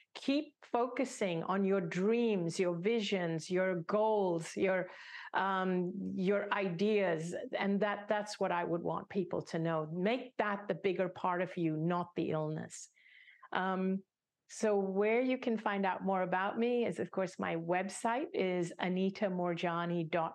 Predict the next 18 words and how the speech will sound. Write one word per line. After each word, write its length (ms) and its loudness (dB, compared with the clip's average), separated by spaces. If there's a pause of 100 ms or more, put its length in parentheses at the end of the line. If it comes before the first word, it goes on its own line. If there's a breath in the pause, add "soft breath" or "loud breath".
(100)
com. 380 -2 (540 loud breath)
And 400 0 (760)
I'm 220 2
on 140 2
social 400 0
media. 640 2
I'd 180 -2
love 300 2 (100)
for 380 0 (160)
you 240 0
to 180 -4
find 400 0
me 180 2
on 260 0 (380 loud breath)
Facebook, 600 0
Instagram, 1120 -2 (140)
um, 520 0
YouTube. 600 0